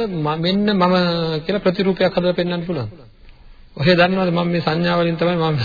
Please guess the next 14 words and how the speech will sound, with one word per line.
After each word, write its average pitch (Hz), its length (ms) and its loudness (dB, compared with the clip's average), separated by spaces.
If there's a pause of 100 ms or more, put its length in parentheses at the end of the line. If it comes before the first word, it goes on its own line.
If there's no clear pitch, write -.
මම 156 220 2
වෙලා 123 240 0
තියෙන්නේ. - 400 -8 (880)
එහෙම 165 260 0
ප්‍රතිරූපයක් 160 460 0
හදන්න 170 280 2 (840)
බෑ. 104 400 -10 (1080)
එහෙනම් 175 360 -4 (200)
සංඥා 160 500 -2
ස්කන්ධය 160 640 -6 (1120)
නිත්‍ය 156 420 -2
ආදී 160 320 0
දේවල් 156 300 -4
වලින් 190 240 -4